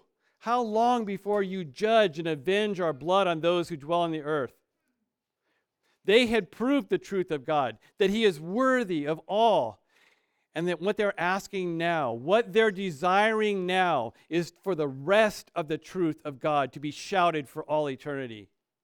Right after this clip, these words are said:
He alone has the right and the ability in his holiness to judge and execute justice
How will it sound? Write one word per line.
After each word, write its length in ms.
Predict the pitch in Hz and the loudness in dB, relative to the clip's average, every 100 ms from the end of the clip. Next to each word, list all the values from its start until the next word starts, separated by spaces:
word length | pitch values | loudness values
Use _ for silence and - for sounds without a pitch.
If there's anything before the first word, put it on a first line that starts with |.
| _ _ _ _ _ _ _ | _ _ _ _ _ _ _
He 580 | - 247 233 139 104 _ _ - | -4 0 0 -2 -10 _ _ -6
alone 800 | 170 160 190 214 190 143 113 - _ - | -4 0 2 4 4 0 -6 -16 _ -4
has 240 | 165 147 | -4 -4
the 140 | 151 | -8
right 500 | 127 127 180 226 247 _ _ _ 165 | -8 2 4 4 0 _ _ _ -6
and 180 | 160 | -6
the 120 | 156 147 | -2 -4
ability 800 | 120 - 175 202 220 214 220 214 _ _ - | -4 -2 0 2 0 -2 -8 -10 _ _ -4
in 240 | 214 240 | 0 0
his 280 | 214 220 208 | 0 0 0
holiness 840 | - 202 208 220 214 220 220 - _ _ _ _ _ _ _ _ _ _ _ _ _ _ | -2 -2 0 0 0 -4 -6 -14 _ _ _ _ _ _ _ _ _ _ _ _ _ _
to 140 | 156 131 117 | -10 -10 -10
judge 560 | - 175 190 202 175 - _ _ _ - | -2 2 2 2 -2 -20 _ _ _ -10
and 160 | 143 156 _ - | -8 -8 _ -6
execute 680 | 196 - - 156 151 117 107 _ | -6 -6 -12 -12 -12 -12 -14 _
justice 640 | - 165 165 - 160 - | -4 -4 -4 -12 -14 -14